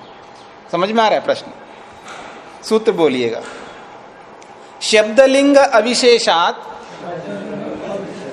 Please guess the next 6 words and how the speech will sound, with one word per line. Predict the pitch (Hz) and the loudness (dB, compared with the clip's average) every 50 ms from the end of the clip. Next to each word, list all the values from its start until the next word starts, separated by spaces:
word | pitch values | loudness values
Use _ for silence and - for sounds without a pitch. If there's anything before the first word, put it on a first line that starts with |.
| - - - - - | -14 -14 -14 -12 -6
विशेषलिंग | 262 269 214 196 - 254 240 240 269 254 262 294 262 254 247 254 262 269 262 226 185 165 170 196 247 - - - - - - - - - - - - - - - - - - - - | -4 -2 -2 0 4 4 6 6 6 4 4 2 2 4 2 2 2 4 6 6 8 8 6 4 2 -2 -10 -12 -14 -14 -14 -14 -12 -10 -10 -8 -8 -10 -10 -12 -12 -10 -8 -2 2
अभावाच्च।" | 190 208 196 165 214 214 208 196 185 175 165 156 - - - 120 - - - - - - - - - - - - - - - - - - - - - | 2 4 4 6 6 6 6 6 6 4 2 2 -2 -6 -6 -6 -6 -8 -12 -14 -14 -12 -12 -12 -10 -10 -10 -10 -10 -12 -12 -14 -16 -18 -16 -10 -6
तो | 190 | -4
समाधान | 180 - 202 202 214 220 226 240 247 247 247 | 0 0 2 2 2 2 4 4 4 2 2
करते | 240 214 202 196 - 226 | 0 0 0 0 -2 -4
हैं, | 185 165 170 196 240 262 | -4 -4 -4 -4 -6 -8